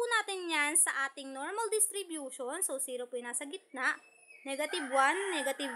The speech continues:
two, tapos negative three. Kung ilolocate po natin sila, so eto po yung negative one, tapos eto po yung negative two,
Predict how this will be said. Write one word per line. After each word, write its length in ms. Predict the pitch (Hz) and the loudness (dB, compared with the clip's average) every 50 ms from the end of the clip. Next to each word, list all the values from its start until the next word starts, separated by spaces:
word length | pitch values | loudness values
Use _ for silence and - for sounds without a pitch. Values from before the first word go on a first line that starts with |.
| - - - | -6 -4 -4
two, 180 | 269 254 294 359 - - - - - _ _ _ _ _ _ 233 | -2 0 0 -2 -2 -4 -8 -12 -14 _ _ _ _ _ _ 0
tapos 480 | 226 226 220 - 240 240 285 330 - | 0 0 2 2 2 4 6 6 4
negative 640 | - 247 247 240 247 247 - - 233 240 277 302 269 - - - _ _ | 2 -2 -6 -4 -4 -6 -6 -4 -4 -2 -2 -2 -2 -6 -16 -20 _ _
three. 240 | - 320 311 226 190 - _ _ - - - _ _ _ | -2 0 0 -2 -4 -6 _ _ -20 -20 -20 _ _ _
Kung 160 | _ - 285 294 | _ 0 2 4
ilolocate 720 | 302 294 311 302 302 302 311 311 - 349 320 320 320 - | 6 6 6 6 8 8 6 4 6 4 2 2 2 -2
po 160 | - 359 330 | -4 -2 2
natin 320 | 311 311 302 294 311 330 339 | 6 6 6 6 6 6 6
sila, 480 | 349 - 480 - - 254 247 294 381 403 - _ _ _ _ _ _ | 6 6 6 4 2 2 2 2 2 0 -6 _ _ _ _ _ _
so 160 | - 330 302 | -4 -2 -2
eto 240 | 302 294 294 330 302 | -2 -2 -2 -4 -8
po 80 | - 330 | -6 -6
yung 240 | 320 320 311 311 302 | -4 -2 -2 -2 -2
negative 400 | 285 254 294 311 - 427 415 330 262 | -2 -2 -2 0 0 0 0 0 2
one, 240 | 277 269 262 269 339 427 440 - - _ _ _ _ _ _ _ _ - | 4 6 6 6 6 2 -2 -8 -18 _ _ _ _ _ _ _ _ -8
tapos 160 | 302 - - | -4 0 0
eto 240 | 277 277 - 320 302 | 0 0 -2 -4 -6
po 80 | 349 | -4
yung 160 | 349 359 370 370 | -4 -2 0 0
negative 400 | 349 311 370 370 403 392 311 269 - - _ | 2 2 2 2 2 0 -2 -4 -10 -12 _
two, 320 | - 285 277 302 381 427 | -4 -2 0 0 0 -2